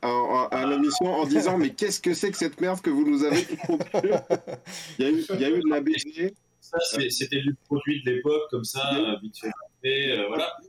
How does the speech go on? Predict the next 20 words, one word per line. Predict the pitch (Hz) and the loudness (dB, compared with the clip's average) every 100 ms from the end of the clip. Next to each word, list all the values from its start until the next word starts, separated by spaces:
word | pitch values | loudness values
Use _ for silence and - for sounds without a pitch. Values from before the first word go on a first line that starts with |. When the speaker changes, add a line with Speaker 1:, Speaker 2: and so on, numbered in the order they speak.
| _ - - | _ -12 -4
Speaker 2:
Mais | - - | -4 -2
une, | - - | -2 -2
une | 143 | 0
Speaker 1:
En | 139 | -2
fait. | 131 | 0
Speaker 2:
bande | 156 151 - | 0 -2 -4
dessinée | - 143 147 156 156 | -8 -4 -2 -2 -4
franco-belge, | 131 131 135 131 135 139 135 | -6 -4 -2 0 0 0 -2
album | 123 120 123 127 123 | -2 -2 -2 -4 -6
dur, | 127 127 | -6 -4
et | 117 | -6
cetera, | 110 - 113 139 151 151 | -8 -8 -6 -4 -4 -6
euh, | - - _ _ _ _ _ - - - - - | -8 -10 _ _ _ _ _ -20 -20 -20 -20 -12
il | 104 | -6
n'y | |
a | 110 | -6
pas | 123 123 | -2 0
eu. | 185 202 - - | 0 0 -4 -6
Et, | 117 120 117 | -4 0 0
euh, | 110 104 101 101 98 | 0 -2 -4 -4 -6